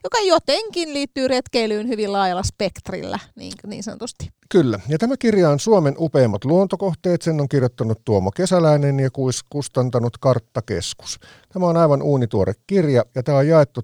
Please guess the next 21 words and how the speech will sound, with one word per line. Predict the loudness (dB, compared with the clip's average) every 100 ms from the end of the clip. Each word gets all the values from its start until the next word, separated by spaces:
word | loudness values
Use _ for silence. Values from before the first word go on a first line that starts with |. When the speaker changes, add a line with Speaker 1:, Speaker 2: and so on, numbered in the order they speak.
| -4
Speaker 2:
tämmöisiin | -2 0 0 0
erilaisiin | 0 2 2 2 2 0 0 -2 _ -20 -20 _
kategorioihin. | 0 2 4 4 4 4 2 2 0
Täällä | 2 4 4
löytyy | 2 2 -2 0
hiidenkirnut, | 0 0 -2 -2 -4 -4
luolat, | 0 2 2 2
rotkot, | -2 -4 -6 -6
Lapin | -2 -2 -2 -8
kurut – | -6 -2 -2 -4 -10 -20 _ _ _ 0
näköalavuoret, | 2 4 2 4 4 4 4 4 4 4 2 0
pyhät | 0 2 2
suuret | 0 0 0 0
erikoiset | -2 0 -2 -4 -6
puut, | -4 -2 -2 -4
muinaishaudat, | -4 -2 0 0 0 0 0 -2
kalliomaalaukset | -2 0 0 0 2 0 -2 -6 -8
ja |
kaikki | -4 -4 -4 -8
sitä | -6 -4
jälkeen. | -2 -2 -4 -10 -16